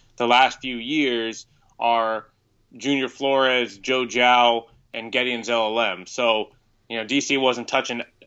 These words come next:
any of those three. And, and, and the crazy thing is they didn't have any of the three before those three were discovered by the European team. So, yeah, they, they've gotta, they've, they've gotta figure it out. And I think a big part of it is they've eventually just gotta get the budget.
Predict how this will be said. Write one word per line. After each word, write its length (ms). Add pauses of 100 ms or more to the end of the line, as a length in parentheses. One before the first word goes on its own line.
(140)
any 320
of 140
those 260
three. 560
And, 200
and, 400
and 380
the 140
crazy 320
thing 160
is 200
they 140
didn't 180
have 140
any 200
of 60
the 100
three 260
before 360
those 260
three 180
were 140
discovered 560 (460)
by 180
the 80
European 480
team. 260
So, 420 (440)
yeah, 140
they, 220
they've 200
gotta, 300
they've, 340
they've 180
gotta 200
figure 300
it 60
out. 200
And 100
I 60
think 200
a 40
big 240
part 200
of 100
it 80
is 120
they've 240 (120)
eventually 440
just 160
gotta 160
get 120
the 60
budget. 380